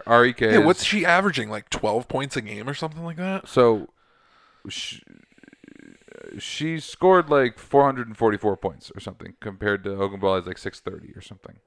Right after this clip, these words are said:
Speaker 2: Okay.
Speaker 1: Nafisa Collier became only the second rookie in history to have a season with four hundred points,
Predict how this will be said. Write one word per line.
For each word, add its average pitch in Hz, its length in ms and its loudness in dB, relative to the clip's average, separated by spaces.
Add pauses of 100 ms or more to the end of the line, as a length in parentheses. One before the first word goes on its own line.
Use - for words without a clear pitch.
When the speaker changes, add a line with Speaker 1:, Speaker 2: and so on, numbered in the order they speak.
(240)
Speaker 2:
Okay. 120 160 -16 (920)
Speaker 1:
Nafisa 190 400 2
Collier 151 320 10
became 139 420 2
only 127 220 4
the 120 100 2
second 151 640 2 (360)
rookie 120 400 4
in 107 100 -4
history 104 720 -2 (200)
to 110 120 -2
have 107 220 2
a 104 60 0
season 101 600 -8
with 98 400 -2
four 120 160 6
hundred 120 320 -2
points, 104 540 -6